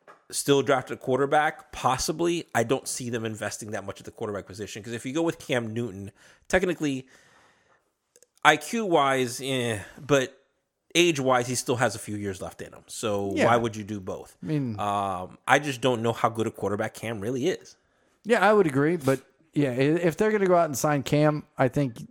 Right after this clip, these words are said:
Speaker 2: that kicks that bucket down the road. Y-, and then you, y-, if you take maybe a shot late and see if you find lightning in a bottle. But
Speaker 1: Yeah,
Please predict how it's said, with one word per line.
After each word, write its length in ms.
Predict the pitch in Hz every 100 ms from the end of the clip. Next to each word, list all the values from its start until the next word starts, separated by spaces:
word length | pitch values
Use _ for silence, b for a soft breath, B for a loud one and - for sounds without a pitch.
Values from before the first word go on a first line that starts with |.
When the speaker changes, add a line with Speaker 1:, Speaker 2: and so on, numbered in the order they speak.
| -
Speaker 2:
that 280 | 139 117
kicks 260 | - 147 -
that 280 | 135 127 123
bucket 260 | 127 113 120
down 200 | 123 113
the 100 | 110
road. 400 | 151 160 151 151 _ b b b b b - -
Y-, 260 | 147 131 135
and 300 | 131 127 123
then 120 | 127
you, 140 | 127 120
y-, 240 | 135 135 143
if 280 | 139 - -
you 220 | 156 135
take 320 | - 156 147
maybe 240 | 143 135 123
a 60 |
shot 300 | 113 127 117
late 300 | 107 110 113
and 100 | 107
see 200 | - 120
if 80 | 107
you 200 | 113 113
find 360 | 110 - 117 107
lightning 320 | 110 107 113
in 80 | 107
a 40 |
bottle. 320 | 98 98 95
But 80 | 101
Speaker 1:
Yeah, 220 | 165 -